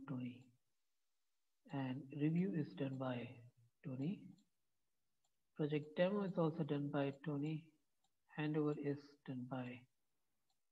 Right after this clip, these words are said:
Tony. And, uh, this way, we have assigned our resources.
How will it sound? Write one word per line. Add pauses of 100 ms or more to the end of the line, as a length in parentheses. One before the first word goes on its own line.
(140)
Tony. (2250)
And,
uh, (1800)
this (120)
way, (240)
we
have
assigned
our
resources.